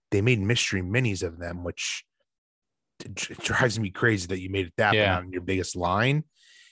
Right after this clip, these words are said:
Speaker 1: And yeah, I just think they, they haven't done the best job with the Spider-Man movies. They've definitely made every villain possible in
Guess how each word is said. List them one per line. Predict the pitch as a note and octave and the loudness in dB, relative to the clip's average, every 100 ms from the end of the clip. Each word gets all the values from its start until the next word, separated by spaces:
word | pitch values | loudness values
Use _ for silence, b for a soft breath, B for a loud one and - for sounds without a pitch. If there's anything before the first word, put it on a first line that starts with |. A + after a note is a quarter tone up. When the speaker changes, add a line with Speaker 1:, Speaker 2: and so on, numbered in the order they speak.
| _ - | _ -2
Speaker 1:
And | G2 F#2+ F#2+ F2+ F2 E2 - - _ _ _ _ _ _ - | 0 2 0 -2 -6 -8 -10 -12 _ _ _ _ _ _ -2
yeah, | F2+ D#2+ | 0 2
I | F2+ | 0
just | F2 F2 - | -2 -4 -4
think | F#2 F2+ | -4 -2
they, | F2 E2 E2 - _ _ - | 0 0 -2 -8 _ _ -2
they | |
haven't | E2+ F2+ F2 | 0 0 0
done | F2+ | -2
the | E2+ | -4
best | D#2+ E2+ E2+ - | -6 -4 -4 -2
job | F#2 E2 E2 | 0 0 0
with | E2+ | -6
the | - | -6
Spider-Man | - F#2 E2+ E2+ E2 | -4 -2 -2 -2 -4
movies. | E2+ E2+ E2+ F2 - - b b - | -4 -4 -6 -8 -8 -10 b b -6
They've | F2 | -2
definitely | - A2+ - G2+ | 4 4 4 2
made | F2+ E2+ - | 2 0 -2
every | G2 F#2 F2+ | 0 2 0
villain | E2+ F#2 F2+ E2+ E2 | 0 -2 0 -2 -2
possible | - E2 - E2 E2 E2 - | 2 2 0 -6 -6 -6 -6
in | E2 E2 | -8 -8